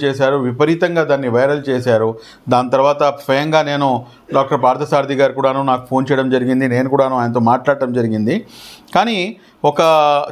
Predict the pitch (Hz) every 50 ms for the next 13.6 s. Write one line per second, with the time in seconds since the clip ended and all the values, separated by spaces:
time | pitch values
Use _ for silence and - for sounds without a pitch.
0 | - 175 160 160 151 156 185 226 226 - 247 220 190 175 175 - - 147 151 165
1 | 165 160 160 156 143 156 151 143 135 139 151 143 139 139 135 131 - 139 143 139
2 | 151 151 151 135 127 131 143 151 160 156 160 147 151 147 143 147 143 156 147 135
3 | 127 131 - - - - - - 147 147 - - 226 220 208 208 196 170 160 165
4 | 139 143 - - 175 165 175 165 170 165 160 151 143 135 135 143 139 156 160 143
5 | 160 147 139 135 131 127 123 123 160 196 190 139 139 135 151 156 151 147 143 -
6 | 135 139 147 160 - 175 170 175 170 156 139 135 - - - - _ - 156 196
7 | 233 233 185 160 185 240 - - - - 151 147 - 165 156 151 147 143 139 135
8 | 135 131 131 131 - 127 127 135 151 165 160 180 247 233 214 190 190 185 175 190
9 | 220 202 165 160 196 196 - - - - - - - 143 139 135 135 135 131 131
10 | 131 123 123 143 139 139 175 190 - 190 180 175 170 175 185 175 143 143 180 -
11 | - - 139 135 135 135 131 131 131 127 131 139 156 165 160 156 - 165 160 160
12 | 151 139 131 135 143 156 160 156 151 147 156 151 135 135 127 139 139 139 139 147
13 | 143 143 143 135 143 151 143 131 131 131 131